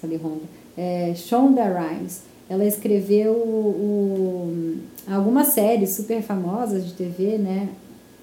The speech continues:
E, e aí ela dá uma palestra no ted falando sobre um ano que ela fez de, dizendo sim pra situações.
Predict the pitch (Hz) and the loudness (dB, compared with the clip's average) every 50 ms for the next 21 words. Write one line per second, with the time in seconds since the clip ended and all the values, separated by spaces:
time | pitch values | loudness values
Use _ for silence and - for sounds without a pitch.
0 | - - - - - - - - - - 208 214 220 220 220 220 220 214 214 208 | -20 -20 -20 -20 -16 -14 -14 -14 -10 -2 0 2 4 4 4 4 4 4 6 6
1 | 208 208 208 208 202 190 226 226 226 214 214 226 226 240 254 233 226 240 233 254 | 6 6 6 4 2 0 0 2 2 4 4 4 4 4 2 4 2 2 2 4
2 | 285 320 285 - 247 214 202 196 190 185 185 - 190 190 185 - 196 185 180 180 | 2 2 2 2 2 2 2 2 0 -2 -2 -4 -6 -6 -4 -4 -4 -4 -2 -2
3 | 180 180 185 185 - - 214 202 208 208 214 226 220 233 214 - - 214 208 208 | -4 -4 -6 -8 -4 0 2 4 4 4 4 2 0 -2 -2 -2 -2 0 0 0
4 | 208 208 196 214 208 220 226 226 214 214 - - - - - - - - 233 240 | 0 0 0 0 -2 -2 -2 -2 -4 -6 -8 -16 -20 -20 -20 -18 -6 2 6 10
5 | 262 269 269 254 240 240 247 277 294 294 277 - 214 196 - - - 208 202 208 | 12 12 12 12 12 8 6 6 6 4 4 2 0 0 0 -2 0 2 2 2
6 | 208 196 185 202 190 208 214 - 180 175 196 208 190 214 214 220 214 208 233 233 | 2 2 0 0 -2 -2 -4 -4 -4 0 0 0 2 2 0 0 0 0 -2 -2
7 | - - 240 226 220 208 208 - - - - - - - 185 180 180 - 175 - | -2 0 2 2 2 2 0 -4 -14 -20 -20 -20 -16 -10 -8 -8 -8 -8 -10 -10
8 | 185 175 175 - - 175 - 175 175 - - - - | -10 -10 -10 -10 -10 -10 -10 -10 -12 -14 -16 -20 -20